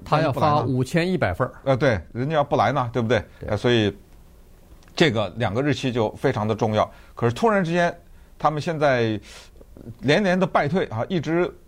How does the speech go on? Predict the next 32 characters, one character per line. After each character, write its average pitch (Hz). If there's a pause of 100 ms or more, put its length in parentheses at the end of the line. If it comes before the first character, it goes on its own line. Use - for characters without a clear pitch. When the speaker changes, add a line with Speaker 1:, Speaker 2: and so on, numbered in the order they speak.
(180)
Speaker 2:
是， -
呃， 131
胜 165
不 117
了， 92
所 131
以 131
这 180
个 117
给 98
他 101
造 113
成 90
了 98
一 98
些 101
困 -
扰。 - (280)
那 220
么 170
我 135
们 139
今 -
天 214
就 170
给 135
大 147
家 180 (200)
解 107
释 170
一 147
下， 139